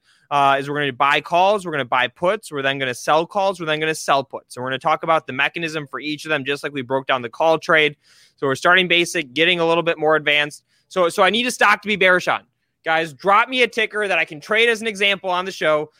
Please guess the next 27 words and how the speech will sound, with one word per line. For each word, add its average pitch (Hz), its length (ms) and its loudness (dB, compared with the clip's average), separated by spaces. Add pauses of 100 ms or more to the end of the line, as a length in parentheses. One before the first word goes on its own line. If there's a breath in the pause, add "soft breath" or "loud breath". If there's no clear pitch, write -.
(140)
to 156 60 -20
be 160 100 -4
bearish 196 400 2
on. 185 240 0
We 170 120 -2
are 170 60 0
going 165 260 -6
to 160 140 -14
buy 160 380 2
puts. - 640 -8 (420)
Okay? 165 460 -2 (840)
I, 143 140 -4
I 151 120 2
need, 160 160 -6
I 160 120 2
need 165 160 -2
a 151 60 -4
stock, 185 640 0 (160)
uh, 143 600 2 (140)
to, 143 240 -8
to 139 360 -10
be, 131 480 -8
and 123 100 -12
we'll 123 300 -10
label 120 240 -6
this 120 140 -12
bullish. 147 560 -2